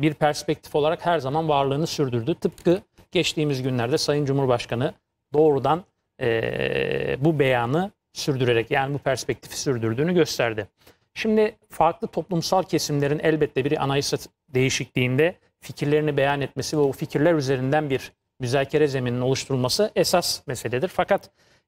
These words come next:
Enes Hoca'nın da bahsettiği gibi, e, H D P'nin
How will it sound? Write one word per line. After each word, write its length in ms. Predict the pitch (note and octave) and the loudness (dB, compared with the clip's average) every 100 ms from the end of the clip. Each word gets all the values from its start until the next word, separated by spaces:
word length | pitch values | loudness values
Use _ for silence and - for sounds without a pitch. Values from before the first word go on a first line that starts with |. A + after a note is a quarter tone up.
| - | -4
Enes 240 | E3 F#3 | -2 0
Hoca'nın 320 | F3+ F3 F3 | 0 2 2
da 100 | E3+ | 2
bahsettiği 540 | D#3+ D#3+ E3 - F#3+ D3+ | 2 2 -2 -2 -2 0
gibi, 300 | C3 C#3 A2+ _ _ _ - | 2 0 0 _ _ _ -4
e, 200 | C3 A#2 | -2 2
H 160 | C#3+ | 2
D 80 | D#3+ | 2
P'nin 420 | D#3+ E3+ F#3+ F#3+ | 2 0 2 -2